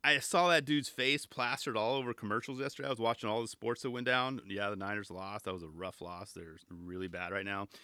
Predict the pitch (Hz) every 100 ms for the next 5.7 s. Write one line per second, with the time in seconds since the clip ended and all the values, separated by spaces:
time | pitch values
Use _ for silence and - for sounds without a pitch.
0 | - - _ _ - 78 - 85 95 101
1 | 95 101 104 98 90 101 85 - - _
2 | 95 - _ _ _ _ _ 107 104 107
3 | 127 120 139 135 139 147 147 110 95 -
4 | 107 101 95 90 92 - 123 139 131 _
5 | _ _ _ _ _ - 185